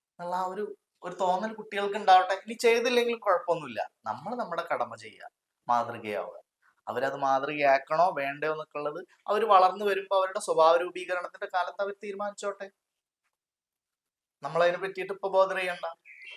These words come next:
എന്തായാലും അമ്മ കിടക്കുന്ന റൂം വളരെ വൃത്തിയായിട്ടല്ലേ ഇരിക്കുന്നത്. ചില വീടുകളിലൊക്കെ നമ്മൾ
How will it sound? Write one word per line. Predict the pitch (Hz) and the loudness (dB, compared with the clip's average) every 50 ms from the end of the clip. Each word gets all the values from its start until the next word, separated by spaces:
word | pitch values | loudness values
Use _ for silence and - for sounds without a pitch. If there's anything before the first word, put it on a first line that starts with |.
| - - - - - - - 1077 1077 1077 - - - - - - - - - - - - - - - - - - - - - - - - - _ _ _ - | -20 -20 -20 -20 -18 -18 -18 -18 -18 -18 -18 -20 -20 -20 -20 -20 -20 -18 -18 -18 -18 -20 -20 -20 -20 -20 -20 -20 -20 -20 -20 -20 -20 -20 -20 _ _ _ -10
എന്തായാലും | 113 127 131 139 147 147 151 151 151 156 156 156 - - - - _ _ _ _ _ _ _ _ _ _ _ _ _ _ _ _ _ _ _ - _ _ _ _ - | -8 -4 2 4 6 6 6 6 4 0 -2 -4 -6 -18 -20 -20 _ _ _ _ _ _ _ _ _ _ _ _ _ _ _ _ _ _ _ -20 _ _ _ _ -2
അമ്മ | 113 110 110 107 120 135 156 | -2 -2 -2 -2 -2 -2 0
കിടക്കുന്ന | 165 165 160 160 165 - 165 165 170 | 2 4 2 2 0 -4 -4 -4 -4
റൂം | 160 151 143 139 139 143 147 147 151 143 - | -4 -4 -6 -10 -12 -14 -12 -12 -10 -2 2
വളരെ | 127 120 117 123 143 156 180 190 | 2 4 4 4 2 0 -2 -6
വൃത്തിയായിട്ടല്ലേ | - - - - _ - 170 165 156 151 120 147 143 139 139 | -12 -16 -20 -20 _ -6 -2 -2 -2 -2 -4 -6 -6 -6 -6
ഇരിക്കുന്നത്. | 131 120 - 123 127 127 123 | -8 -10 -12 -14 -14 -14 -8
ചില | - - 151 160 | -4 -2 0 0
വീടുകളിലൊക്കെ | 156 143 139 135 139 139 143 147 147 147 147 147 | 0 0 -2 -4 -2 -2 -2 0 0 -2 -2 -4
നമ്മൾ | 143 139 139 139 | -6 -6 -6 -6